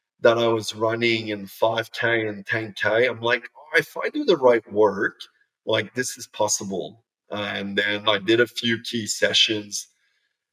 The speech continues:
leading up to it, and I pretty much, yeah, nailed them all beside one.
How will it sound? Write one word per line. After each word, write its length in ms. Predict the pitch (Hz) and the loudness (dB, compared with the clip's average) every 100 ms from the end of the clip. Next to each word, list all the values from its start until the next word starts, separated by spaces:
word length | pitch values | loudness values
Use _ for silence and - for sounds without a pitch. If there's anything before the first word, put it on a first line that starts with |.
| - | -2
leading 360 | 120 117 104 | 0 2 2
up 200 | 98 - | 0 0
to 220 | - 143 | 0 2
it, 160 | 165 - _ _ - 120 | 2 0 _ _ -10 0
and 600 | 107 107 104 101 101 101 - | 0 0 -6 -12 -16 -16 -8
I 60 | 104 | -8
pretty 300 | - 117 123 | 0 -2 0
much, 540 | 113 107 - - - 117 | -2 0 -2 -2 -8 0
yeah, 260 | 110 104 98 101 | 2 2 0 0
nailed 360 | 104 110 113 107 | 2 2 0 0
them 240 | 104 101 - | -2 -2 -10
all 300 | 98 101 104 98 | -6 -4 -6 -6
beside 460 | 101 - 98 101 90 | -4 0 0 0 -4
one. 280 | 95 95 139 | -6 -4 -4